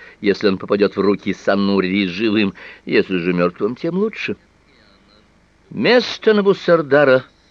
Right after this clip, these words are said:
во главе армии займёт Сан-Ури. Страна избавится от Валтасара, от его армии, от его верховного военачальника.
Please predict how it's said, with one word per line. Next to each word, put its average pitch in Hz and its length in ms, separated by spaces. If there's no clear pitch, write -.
во 98 120
главе 92 280
армии 90 460
займёт 87 320
Сан-Ури. 147 960
Страна 107 640
избавится 92 720
от 160 140
Валтасара, 135 720
от - 200
его 117 420
армии, 98 460
от 92 140
его 92 180
верховного 107 800
военачальника. 110 800